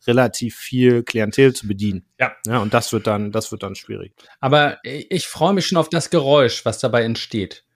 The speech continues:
Speaker 1: Ja.
Speaker 2: Wenn die S P D von links und rechts, also jetzt nicht politisch gesehen, äh, rein, rein, ähm, äh, im Raum von links und rechts in die Zange genommen wird und wenn alte Positionen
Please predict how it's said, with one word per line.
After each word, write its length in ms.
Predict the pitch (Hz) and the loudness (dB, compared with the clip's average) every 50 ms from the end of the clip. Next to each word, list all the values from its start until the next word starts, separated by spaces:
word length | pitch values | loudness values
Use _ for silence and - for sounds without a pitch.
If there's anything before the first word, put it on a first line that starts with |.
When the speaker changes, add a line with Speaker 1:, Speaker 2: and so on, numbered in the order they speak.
| _ | _
Speaker 1:
Ja. 300 | - 165 156 131 143 190 | 0 2 4 4 2 2
Speaker 2:
Wenn 200 | 123 127 139 143 | 2 2 4 4
die 140 | 135 143 147 | 4 4 2
S 200 | - 143 143 - | 0 -2 -4 -4
P 100 | - 147 | -4 -2
D 140 | 135 160 165 | 0 0 0
von 200 | - - 143 135 | 0 -2 -2 -2
links 300 | 135 147 180 208 208 - | 0 0 -2 -2 -2 -4
und 300 | - _ - 151 135 120 | -8 _ -6 -6 -4 -2
rechts, 400 | 117 139 170 165 - - - - | 0 0 0 -2 -4 -10 -12 -6
also 220 | - 120 113 107 | -2 -2 0 0
jetzt 220 | 110 113 107 - - | 0 -2 -4 -4 -6
nicht 200 | 120 113 - _ | -6 -6 -6 _
politisch 260 | - 131 143 - - | -12 -12 -10 -10 -6
gesehen, 460 | - 135 120 127 127 127 131 107 - | -4 -2 0 0 0 0 -2 -4 -8
äh, 100 | - - 117 | -10 -8 -6
rein, 760 | 110 110 104 95 78 - - - 143 127 110 107 113 113 110 | -6 -6 -6 -8 -10 -12 -14 -16 -12 -8 -6 -4 -4 -4 -4
rein, 400 | 110 107 107 101 98 98 98 98 98 | -4 -4 -4 -4 -4 -6 -6 -8 -8
ähm, 380 | 98 92 92 92 92 - - | -8 -6 -6 -8 -8 -8 -10
äh, 380 | - - - - - - - - | -12 -14 -14 -16 -18 -16 -16 -12
im 140 | - 104 101 | -8 -8 -4
Raum 340 | 90 104 120 135 143 143 139 | 0 2 2 2 0 -2 -4
von 140 | - 120 110 | -4 0 2
links 280 | 117 139 160 160 156 | 2 2 2 2 -2
und 120 | 143 120 107 | -6 -4 -2
rechts 400 | 117 135 131 - - - - - | -2 -2 -4 -4 -12 -18 -14 -8
in 80 | - 120 | -6 -4
die 140 | 117 110 | -4 -4
Zange 320 | - - 131 127 120 113 104 | -4 -6 -4 -2 -2 -2 -2
genommen 340 | 113 104 107 101 101 95 92 | -2 -2 -2 -2 -4 -4 -4
wird 220 | 98 98 95 - | -4 -4 -6 -6
und 180 | - 123 104 104 | -8 -8 -4 -2
wenn 220 | 117 110 110 - | -2 -4 -4 -6
alte 540 | - 123 131 139 151 147 143 139 135 139 135 _ _ - _ _ _ _ | -6 -2 0 0 0 2 2 2 2 0 -2 _ _ -20 _ _ _ _
Positionen 920 | _ - - 131 117 117 110 107 - - - 127 127 127 127 123 123 127 | _ 0 0 0 2 0 -4 -6 -6 -6 -4 -2 0 0 0 0 -2 -4